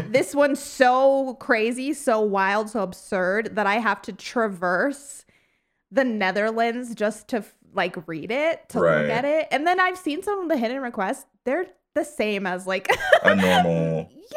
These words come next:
Speaker 1: Yeah, it's, like, nothing weird. So just wanted to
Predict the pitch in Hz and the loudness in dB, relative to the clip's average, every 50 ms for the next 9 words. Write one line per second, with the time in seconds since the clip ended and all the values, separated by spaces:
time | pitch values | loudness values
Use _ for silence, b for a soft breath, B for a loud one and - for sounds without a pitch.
0 | 698 740 427 269 202 196 180 185 - - 302 339 330 - - 349 320 311 302 - | 2 4 4 2 2 2 0 0 0 -2 -4 -4 -4 -6 -4 -2 -2 -2 -4 -10
1 | 262 262 269 311 320 330 302 285 269 254 233 196 175 160 185 190 208 262 254 175 | -6 -4 -4 -2 -2 -4 -6 -6 -6 -8 -10 -12 -14 -10 -8 -8 -6 -4 -4 -4
2 | 165 175 185 208 208 208 - 185 180 180 180 175 185 185 _ _ _ _ _ b | -4 -6 -6 -8 -10 -10 -8 -8 -6 -6 -4 -6 -8 -10 _ _ _ _ _ b
3 | b b b b b b b b b b b 453 480 466 480 440 415 370 359 349 | b b b b b b b b b b b -6 -4 -2 -2 -4 -4 -4 -6 -6
4 | 339 311 262 | -6 -6 -10